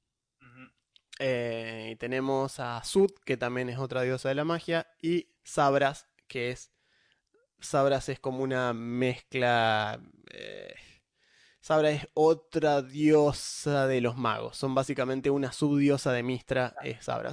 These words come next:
Speaker 2: O sea, las tres diosas de la magia son Asud, Mistra y Sabras, que las tres son aliadas de Corelón. ¿Por qué?
Speaker 1: Sí.
Speaker 2: Porque Corelón también es una deidad representante, tiene el dominio magia. Eh,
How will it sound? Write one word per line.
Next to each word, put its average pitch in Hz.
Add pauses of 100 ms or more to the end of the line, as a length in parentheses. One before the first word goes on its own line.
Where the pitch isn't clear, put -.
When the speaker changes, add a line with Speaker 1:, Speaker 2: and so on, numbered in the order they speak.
(140)
Speaker 2:
O 170
sea, 196
las 160
tres 269
diosas 226
de 170
la 160
magia 170
son 156
Asud, 160
Mistra 151
y 131
Sabras, 151 (480)
que 131
las 135
tres 135
son 135
aliadas 127
de 117
Corelón. 110
¿Por 180
qué? 196 (120)
Speaker 1:
Sí. -
Speaker 2:
Porque 160
Corelón 220
también 214 (440)
es 165
una 156
deidad 147 (220)
representante, 139
tiene 143
el 139
dominio 139
magia. 131
Eh, -